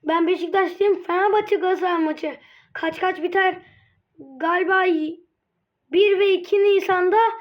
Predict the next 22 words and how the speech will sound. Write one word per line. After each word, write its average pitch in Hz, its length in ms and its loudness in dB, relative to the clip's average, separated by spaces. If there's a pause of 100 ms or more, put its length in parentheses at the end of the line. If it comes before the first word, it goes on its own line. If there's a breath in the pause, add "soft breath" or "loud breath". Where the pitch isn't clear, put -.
(200)
oynanacak 311 720 -4
o. 311 220 -2 (320 loud breath)
Bir 381 200 4
veya 370 240 2
iki 349 280 0
Nisan'da 370 440 0
oynanacak 294 480 -2
o. 202 180 -2 (800 soft breath)
Arkadaşlar 302 600 -2 (2000)
kim 370 240 2
kazanır? 339 460 0
Lütfen 370 280 -2
yorumlara 320 420 -4
yaz-, 302 420 -4
yazalım. 294 580 -4 (500 soft breath)
Bugün 339 260 2
Fenerbahçe 370 540 0
Rangers 349 480 0
yener 339 340 0
mi? 392 200 2 (420 loud breath)
Ben 311 320 -2
bu, 339 300 -2